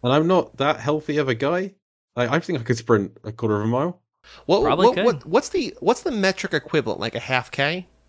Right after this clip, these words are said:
Speaker 1: That's, I think that's four hundred meters
Speaker 3: No.
Speaker 1: is a quarter of a mile, I think.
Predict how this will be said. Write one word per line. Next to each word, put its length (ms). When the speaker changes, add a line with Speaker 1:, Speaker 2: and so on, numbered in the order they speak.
Speaker 1:
That's, 180
I 100
think 180
that's 180
four 200
hundred 300
meters 340
Speaker 3:
No. 220
Speaker 1:
is 100
a 60
quarter 220
of 120
a 40
mile, 280
I 60
think. 540